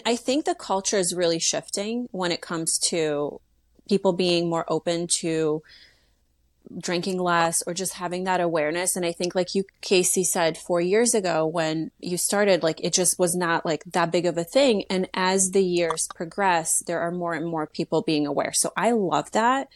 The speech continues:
Uh, I do believe that it's not a one size fits all. So I do believe, like, there's so many layers to this when I think of it. I think that if somebody,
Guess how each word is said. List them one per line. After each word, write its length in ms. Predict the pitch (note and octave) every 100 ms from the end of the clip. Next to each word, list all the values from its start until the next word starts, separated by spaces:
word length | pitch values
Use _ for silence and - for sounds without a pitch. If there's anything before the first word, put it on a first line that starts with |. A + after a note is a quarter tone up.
| - - - _ _
Uh, 320 | G3+ G3 F#3+ -
I 120 | G3+
do 200 | F#3+ G#3+
believe 560 | A3 B3 G3+ F#3+ G3 F#3
that 160 | F3+
it's 240 | E3+ - -
not 460 | F#3 F3 E3+ F#3 -
a 100 | F3
one 360 | E3 E3+ D#3+
size 400 | D#3+ E3 D#3+ E3
fits 260 | - E3 -
all. 220 | D#3+ D#3
So 200 | - F3
I 140 | F3+
do 240 | F3+ G3 G3
believe, 400 | G#3 F#3+ F3+ F3
like, 200 | F#3 F3
there's 200 | G3 F#3+
so 140 | -
many 240 | A3+ A#3+ G3+
layers 380 | E3 D#3+ E3 -
to 140 | -
this 200 | D#3+ D#3+
when 100 | E3+
I 100 | D#3+
think 260 | E3 G3 G3
of 100 | F#3
it. 140 | E3+
I 80 | F3+
think 320 | E3+ F#3 F3+
that 300 | F#3 E3 -
if 100 | F3
somebody, 540 | - F#3+ F#3+ G3 F#3+